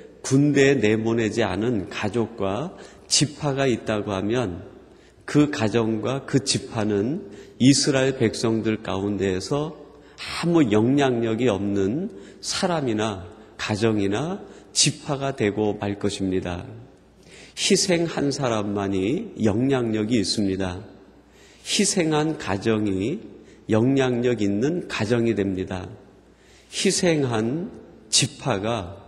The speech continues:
영향력 있는 지파가 되는 것이죠. 여러분, 성도들 가운데 가장 영향력 있는 성도는 어떤 성도일까요?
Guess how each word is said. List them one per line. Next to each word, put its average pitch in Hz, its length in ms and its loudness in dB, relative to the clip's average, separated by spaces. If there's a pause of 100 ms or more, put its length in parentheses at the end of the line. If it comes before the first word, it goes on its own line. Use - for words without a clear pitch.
(640)
영향력 127 720 2
있는 117 500 0
지파가 143 580 -2
되는 98 280 2
것이죠. 92 600 -8 (1160)
여러분, 131 320 6
성도들 170 640 2
가운데 104 800 0 (480)
가장 - 560 0
영향력 139 720 2
있는 113 260 2
성도는 180 680 0
어떤 120 340 0
성도일까요? 101 880 -2